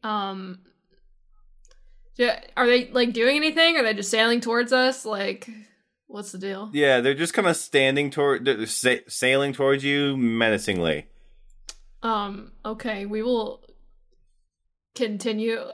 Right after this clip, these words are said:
Speaker 1: Um, mm, okay. Uh,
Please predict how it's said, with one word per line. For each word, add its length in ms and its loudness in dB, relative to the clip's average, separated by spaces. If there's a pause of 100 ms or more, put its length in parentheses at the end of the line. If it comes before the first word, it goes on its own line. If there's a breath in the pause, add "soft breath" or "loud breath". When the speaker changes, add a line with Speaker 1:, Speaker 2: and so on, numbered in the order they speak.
Speaker 1:
Um, 520 -2
mm, 320 -8 (280)
okay. 340 -2 (400 soft breath)
Uh, 680 2